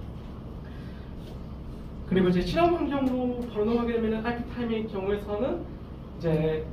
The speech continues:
시-, 모델 돌아가고 파이썬 돌아가는 게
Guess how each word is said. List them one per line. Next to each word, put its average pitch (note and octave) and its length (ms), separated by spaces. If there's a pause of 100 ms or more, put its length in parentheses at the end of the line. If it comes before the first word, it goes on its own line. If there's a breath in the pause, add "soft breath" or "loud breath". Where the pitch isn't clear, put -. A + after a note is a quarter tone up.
(140)
시-, - 300
모델 F3+ 320
돌아가고 F#3 800
파이썬 G#3+ 320
돌아가는 F#3+ 400
게 E3+ 280